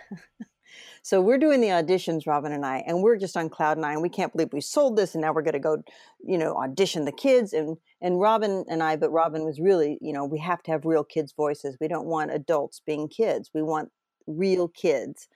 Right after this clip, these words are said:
And we were just on cloud nine doing this. And, uh, all the kids came in, and different people came up, and boys were reading for Bradley, girls were reading for, you know, blah, blah, blah.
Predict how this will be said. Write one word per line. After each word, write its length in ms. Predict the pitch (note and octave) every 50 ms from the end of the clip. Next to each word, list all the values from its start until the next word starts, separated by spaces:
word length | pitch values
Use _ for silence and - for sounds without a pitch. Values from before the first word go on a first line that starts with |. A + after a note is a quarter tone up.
| _ _ _ _ _ _ _ _ _ _ -
And 420 | E3 E3 E3 E3 E3 E3 E3+ F3 F#3+
we 80 | A#3+
were 120 | B3+ - -
just 280 | - G#3+ F3 - - D#3
on 140 | D3 D#3
cloud 600 | D3+ - - - - E4+ E4 D#4+ D#4+ D4+ B3+ G#3 F3
nine 440 | F3 E3+ E3 D#3+ C#3 A#2 - - - - D#3+
doing 360 | D3 F#3+ G3+ G3 E3 C#3+ C3+ B2+
this. 320 | F#2+ - D#3+ - - - _ _ _ _ _ _ _ _ _ -
And, 460 | F3 F3 F3 F3 F3 E3+ E3+ E3+ F3
uh, 260 | F3 E3+ E3+ E3 E3
all 200 | D#3 D3+ E3+ F#3+
the 80 | F3+ F3+
kids 320 | F3+ - - F#3 E3 -
came 340 | - - - E3+ E3 D#3+ D#3+
in, 220 | D#3+ D#3+ D#3+ D#3+ D#3
and 240 | D3 D3 D#3 D#3 _ _ _ _ _ _ _ _ _ _ _ _ - -
different 280 | - E3+ D#3 F3+ E3 D#3
people 260 | - F3+ E3+ - D#3+
came 260 | - - E3 D#3+ D#3
up, 180 | D3+ D3 - -
and 280 | D#3 D#3 D3+ D3 - - F#3 -
boys 440 | D3+ C3 - D#3+ D#3 D#3 E3 D#3+ -
were 100 | E3+ D#3+
reading 380 | D3+ D#3 D#3 D#3 D#3+ D3+ D#3+ D#3 - -
for 280 | D3+ D3 D3 - D#3+ -
Bradley, 400 | E3 D#3 D3+ D3+ D3 D3+ D#3+ D3+
girls 420 | D3 - D#3+ D#3 D#3 D#3+ D#3 -
were 80 | D#3 C#3+
reading 320 | C#3+ D3 D3+ D#3 D3+ D#3 -
for, 140 | - D3+ D3+
you 120 | D#3+ E3
know, 140 | D3+ C#3+ C#3+
blah, 180 | D3+ D3+ D3 C#3
blah, 120 | D3+ C#3+
blah. 240 | - C#3+ D3 C#3+